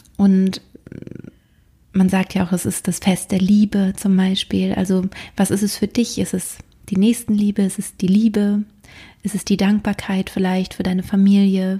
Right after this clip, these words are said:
für dieses Kind, was du hast oder um deinen Partner, deine Partnerin? Was, ja, was ist so sozusagen der Kern für dich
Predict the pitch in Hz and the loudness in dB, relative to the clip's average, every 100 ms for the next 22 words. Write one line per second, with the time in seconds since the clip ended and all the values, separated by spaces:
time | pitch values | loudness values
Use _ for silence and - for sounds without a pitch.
0 | - 196 185 180 - 220 202 - 190 - | -6 -6 -4 -6 -4 0 0 -2 -8 -4
1 | 190 190 190 - 185 180 180 - - - | -2 -2 -4 -8 -6 -6 -6 -10 -18 -18
2 | - - - _ - - 190 180 180 190 | -18 -20 -20 _ -14 -4 0 2 2 2
3 | 214 208 185 185 180 202 202 196 185 180 | 0 2 0 0 -2 0 0 2 0 2
4 | 175 185 - _ _ _ _ _ _ - | 0 -2 -6 _ _ _ _ _ _ -18
5 | - 196 185 - - _ _ _ - - | -2 0 0 -2 -10 _ _ _ -20 -6
6 | 226 202 208 214 226 - 208 202 208 202 | 0 2 2 0 -2 -4 -2 -2 -4 -2
7 | 196 214 196 196 196 - - 208 - 202 | -2 0 2 0 -2 -6 -12 -12 -4 -4
8 | - - 214 226 240 196 190 208 - - | -4 -4 0 2 4 2 0 -4 -14 -12
9 | - 190 208 - - | -4 0 -2 -2 -12